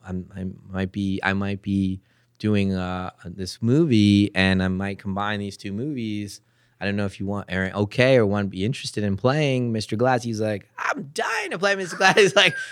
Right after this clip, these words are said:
"I've been telling you every time I see you." <laughs> So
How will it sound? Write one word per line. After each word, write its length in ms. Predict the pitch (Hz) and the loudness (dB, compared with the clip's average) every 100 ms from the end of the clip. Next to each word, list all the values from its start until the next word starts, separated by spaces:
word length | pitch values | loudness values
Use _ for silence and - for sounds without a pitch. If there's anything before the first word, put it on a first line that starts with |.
| - - | -14 0
"I've 140 | 185 | 0
been 120 | - - | 2 4
telling 340 | - 427 381 | 6 6 6
you 100 | 415 | 6
every 240 | 349 349 | 6 4
time 240 | 339 415 339 | 2 0 -2
I 80 | 349 | -2
see 300 | - 381 370 | 0 2 2
you." 200 | 359 - | 2 0
<laughs> 80 | - - - 508 480 453 415 | 0 -2 0 2 4 4 4
So 260 | 156 127 | 4 2